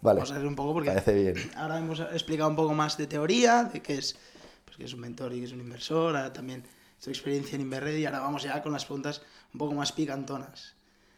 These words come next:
Speaker 2: La primera es, ¿fundador o inversor?
Speaker 1: Fundador, cien por cien.
Speaker 2: ¿Por, por qué?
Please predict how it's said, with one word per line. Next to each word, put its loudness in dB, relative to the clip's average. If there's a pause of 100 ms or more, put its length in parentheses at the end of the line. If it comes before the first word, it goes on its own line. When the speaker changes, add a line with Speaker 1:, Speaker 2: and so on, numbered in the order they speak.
(300)
Speaker 2:
La -8
primera 4
es, -2 (300)
¿fundador 2 (440)
o 6
inversor? 2 (360)
Speaker 1:
Fundador, 2 (180)
cien -2
por -2
cien. -6 (180)
Speaker 2:
¿Por, -8
por -10
qué? -6